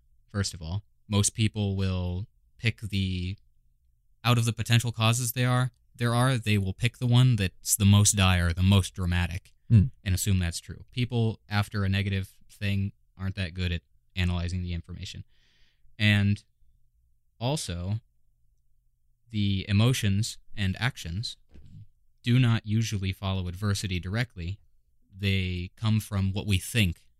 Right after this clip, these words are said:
Speaker 1: afterward. And if you change
Speaker 2: Hmm.
Speaker 1: what you think, which is your explanatory style, how you explain the situation to yourself,
Speaker 2: Okay.
Speaker 1: then your emotions you feel after something bad or good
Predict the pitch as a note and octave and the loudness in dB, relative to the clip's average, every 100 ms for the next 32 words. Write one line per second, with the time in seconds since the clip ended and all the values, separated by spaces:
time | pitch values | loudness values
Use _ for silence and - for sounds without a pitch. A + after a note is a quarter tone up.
0 | _ F2+ F#2+ - E2+ - - _ - - | _ -8 -8 -8 -14 -18 -20 _ -20 -20
1 | - G2+ - G2 C3 B2+ G2+ E2 F2+ - | -4 -4 -2 0 4 4 4 -2 -6 -2
2 | F#3+ A2+ - _ G2 G2+ F#2+ F#2 - A2+ | 2 2 0 _ -10 -8 -6 -8 -8 -4
3 | A2+ G#2 F#2+ F2+ - F2+ F#2 G#2 G2 F#2+ | -2 -4 -8 -8 -8 -6 -6 -4 -4 -4
4 | F#2 - G2+ G2 F#2+ - G2 - G#2 D3+ | -6 -8 -4 -2 -2 -4 -6 -6 -4 -2
5 | G2+ E2+ E2+ - E2+ - _ - - A#2+ | -2 -2 -4 -6 -8 -10 _ -20 -4 2
6 | A#2 G2+ B2 - - G#2 G2+ G2+ G2+ F#2+ | 4 4 2 -2 0 4 4 2 0 2
7 | G#2+ A2 G2 F#2 G2+ - F#2 - G2 - | 2 2 0 0 -2 -2 -2 0 -2 -2
8 | F2+ - F2+ F2+ E2+ D#2 D#2+ F#2 _ - | -6 -6 -8 -6 -6 -6 -8 -10 _ -8
9 | F#2 F2+ D#2+ E2+ | -8 -6 -8 -8